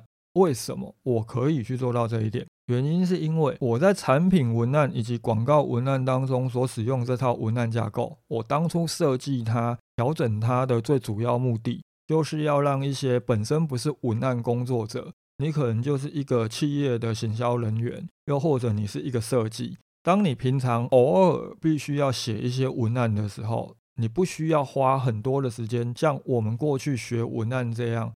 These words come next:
好好的去了解文案怎么写，你们需要的只是帮你们现在要卖的这个产品写出一套能够跟消费者沟通的文案。我当初在设计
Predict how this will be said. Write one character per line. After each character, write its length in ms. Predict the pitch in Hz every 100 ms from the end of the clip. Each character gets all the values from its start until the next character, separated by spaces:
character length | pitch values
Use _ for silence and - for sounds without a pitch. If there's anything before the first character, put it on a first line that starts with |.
| _ _
好 120 | -
好 260 | 104 151 160
的 180 | 151 120
去 140 | 143
了 260 | 123 113 120
解 160 | 123
文 220 | - 120 127
案 140 | 123
怎 100 | 113
么 120 | 123
写， 240 | 110 - - _ _
你 100 | 120
们 180 | 117 113
需 240 | 113 - 160
要 180 | 170 131
的 100 | 120
只 180 | 113 113
是 320 | 104 147 117
帮 260 | 117 147 175
你 80 | 131
们 140 | 104
现 160 | 113 131
在 100 | 131
要 160 | 127
卖 160 | 127 123
的 80 | 113
这 100 | 123
个 80 | 117
产 220 | - 127
品 180 | 113 170
写 120 | 120
出 220 | 110 151 -
一 40 |
套 300 | - 131 123 127
能 140 | 117
够 160 | 139 139
跟 140 | 139
消 160 | 131 131
费 100 | 123
者 140 | 123
沟 180 | 117 113
通 160 | 113
的 80 | 113
文 180 | - 127
案。 160 | 117 - _ _
我 140 | 120
当 180 | 139 170
初 160 | 175 165
在 100 | 160
设 240 | - 156
计 240 | 131 139